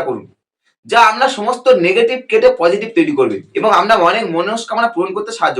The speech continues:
করবে। তিন নম্বর, এই বছর প্রতিটা কাজ শুরু করার আগে পি-, পিতামাতার আশীর্বাদ নিন, নিয়ে কাজ শুরু করুন, সর্বদিক থেকে আপনার নেগেটিভ কেটে যাবে। চার নম্বর, এই বছর ভাই বোনদের সঙ্গে সম্পর্ক মজবুত রাখার চেষ্টা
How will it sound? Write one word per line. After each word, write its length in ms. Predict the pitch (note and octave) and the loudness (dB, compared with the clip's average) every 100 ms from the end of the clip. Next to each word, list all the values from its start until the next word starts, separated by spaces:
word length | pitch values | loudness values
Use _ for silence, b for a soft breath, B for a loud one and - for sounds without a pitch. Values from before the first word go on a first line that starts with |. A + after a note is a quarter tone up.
| A2+ | -8
করবে। 180 | G2 E2 _ _ _ _ - | -12 -14 _ _ _ _ -8
তিন 120 | B3+ C4 | -4 2
নম্বর, 220 | C#4+ D4 G3 A3 | 4 4 6 4
এই 80 | - | 4
বছর 260 | C4+ C#4 C4+ | 2 2 0
প্রতিটা 320 | A3+ C4 C#4 | -2 0 2
কাজ 140 | C4+ C4 - | 2 2 -2
শুরু 160 | B3 | -4
করার 200 | C4 C4 B3+ | 2 4 2
আগে 120 | C#4 - | -2 -6
পি-, 260 | A3 - - b b _ G3+ | -6 -6 -8 b b _ -8
পিতামাতার 500 | G#3 C4 C4 C4+ A#3 | 0 2 2 2 0
আশীর্বাদ 340 | A#3 A3+ G#3 D#3 | 0 0 0 0
নিন, 140 | A#2 F2+ _ _ _ _ _ | -6 -10 _ _ _ _ _
নিয়ে 160 | F#3 A#3 A3+ | -6 0 0
কাজ 100 | A3+ | 0
শুরু 160 | G3+ F#3+ | -2 -2
করুন, 160 | D#3 A2 - _ | -2 -4 -12 _
সর্বদিক 480 | G#3 A3+ C4+ C4+ C4+ | -2 2 0 0 -6
থেকে 160 | C#4 C4+ | -2 0
আপনার 240 | B3 A#3 | 0 0
নেগেটিভ 240 | G3+ G#3+ G#3+ | -2 -2 -2
কেটে 240 | F#3 D#3+ C3 | -4 -2 -2
যাবে। 160 | G2 G2 _ _ _ - | -2 -10 _ _ _ -4
চার 160 | F#3+ A#3 | -2 0
নম্বর, 220 | C#4 C#4 G#3 G#3 | 0 2 4 4
এই 100 | A3+ C4+ | 6 4
বছর 220 | C4 C4+ - | 4 2 2
ভাই 200 | - G3+ G#3 | 0 -2 2
বোনদের 280 | B3+ B3+ B3+ | 2 2 -2
সঙ্গে 200 | B3+ C4 - | -4 -4 -4
সম্পর্ক 380 | F3 F#3 B3 A#3+ B3+ F3+ | -8 -4 -2 2 0 0
মজবুত 300 | F3+ G3+ G#3 | -6 -6 -2
রাখার 260 | A3 A3+ F3 | 0 0 -2
চেষ্টা 200 | E3+ | -8